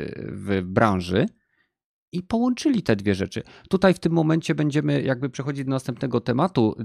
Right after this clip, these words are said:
Te, te wyszarzenie, które tutaj widzicie, wynika z tego, że prawdopodobnie część gameplayu była nagrana przez konsolę w H D R-ze i niestety przy montażu nie został on zmapowany tonowo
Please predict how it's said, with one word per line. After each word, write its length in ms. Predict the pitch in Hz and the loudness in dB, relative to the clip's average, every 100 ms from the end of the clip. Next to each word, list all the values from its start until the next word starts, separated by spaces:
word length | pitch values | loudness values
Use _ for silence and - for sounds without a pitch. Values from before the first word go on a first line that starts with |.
| - | -2
Te, 140 | 120 | 0
te 160 | - 120 | 2 0
wyszarzenie, 560 | 131 - 123 143 151 | 0 0 0 2 0
które 260 | - 135 120 | 0 0 0
tutaj 300 | 127 123 113 | 0 0 0
widzicie, 400 | 104 117 - 135 | -2 -4 0 2
wynika 360 | 123 120 120 | 4 2 2
z 120 | - - | 0 0
tego, 260 | 131 131 | 0 0
że 120 | 123 | -2
prawdopodobnie 720 | 117 120 110 117 117 123 127 123 _ _ _ | -2 -2 -2 -2 -2 0 0 -2 _ _ _
część 280 | - 139 131 | 2 2 4
gameplayu 520 | 131 120 113 127 127 | 2 2 2 2 2
była 220 | 113 117 | 2 2
nagrana 420 | 117 110 120 120 | 4 4 2 2
przez 240 | 113 - - | 0 -4 -4
konsolę 420 | 120 113 117 113 | -2 -2 0 0
w 40 | - | 0
H 140 | 113 | 0
D 120 | 104 139 | 2 2
R-ze 340 | 175 123 120 - _ | 2 2 0 -2 _
i 360 | - 123 120 101 113 | -2 2 2 0 0
niestety 800 | 113 117 - 117 120 113 113 - - | -2 0 -2 0 2 2 0 -6 -12
przy 240 | - - 107 | -8 -4 0
montażu 440 | 110 110 117 110 | 0 0 -4 -2
nie 120 | 101 | -2
został 360 | 101 107 104 104 104 | -2 0 0 -2 -2
on 200 | 101 101 | -2 -2
zmapowany 760 | 95 104 98 101 - 98 101 98 | -4 -4 -2 -2 -2 -2 0 -2
tonowo 560 | - 98 98 92 87 | -2 -2 -2 -4 -8